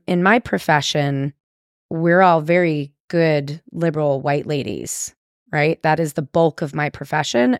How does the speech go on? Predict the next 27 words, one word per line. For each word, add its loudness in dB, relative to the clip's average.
So 2
what 4
I 4
bump 2
into 0
is 0
people -2
coming 2
and -2
saying, 2
like, 0
and 0
I 0
work 0
with -4
a -4
partner -2
who's -4
a -6
person -10
of -12
color. -6
So -8
it's -12
not -6
just, -10
like, -10